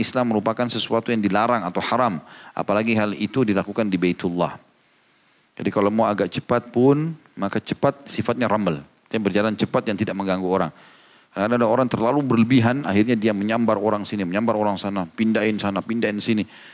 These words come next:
Ini nggak boleh, ya. Yang keempat, orang yang melaksanakan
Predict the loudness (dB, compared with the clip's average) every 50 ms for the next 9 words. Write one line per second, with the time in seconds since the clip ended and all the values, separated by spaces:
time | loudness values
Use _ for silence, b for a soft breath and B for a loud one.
0 | B B -10 -6 -2 -2 0 0 0 0 -2 -2 -2 -6 -8 -18 -14 -8 -6 -6
1 | -6 -8 -12 _ _ _ _ _ _ _ _ _ _ B B B B B B B
2 | B B B B B B -2 0 2 4 2 2 4 2 2 2 4 4 4 4
3 | 4 2 2 2 2 2 2 2 0 0 0